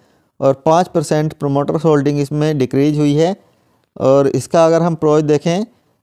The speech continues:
तो almost debt free कंपनी है। एक गुड क्वार्टर इसका एक्सपेक्ट हम कर सकते हैं।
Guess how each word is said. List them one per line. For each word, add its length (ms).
तो 280
almost 420
debt 320
free 240
कंपनी 420
है। 220
एक 260
गुड 220
क्वार्टर 300
इसका 360
एक्सपेक्ट 580
हम 180
कर 220
सकते 340
हैं। 220